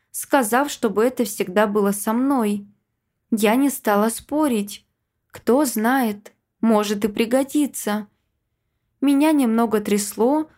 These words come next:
пугало все, что рассказал Марк, но еще осознание, что ему и его семье грозит беда.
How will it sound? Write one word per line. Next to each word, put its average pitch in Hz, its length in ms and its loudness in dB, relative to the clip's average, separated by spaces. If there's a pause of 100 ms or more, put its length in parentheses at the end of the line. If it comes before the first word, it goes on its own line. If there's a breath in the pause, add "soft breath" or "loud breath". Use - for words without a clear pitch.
(160 loud breath)
пугало 254 480 0
все, 247 320 -2
что - 180 -4
рассказал 208 580 0
Марк, 233 520 0 (340)
но 285 180 2
еще 254 360 0
осознание, 208 1080 0 (200 loud breath)
что - 260 -2
ему 226 640 0
и 226 80 -2
его 220 300 2
семье 208 500 0
грозит 208 400 0
беда. 214 600 0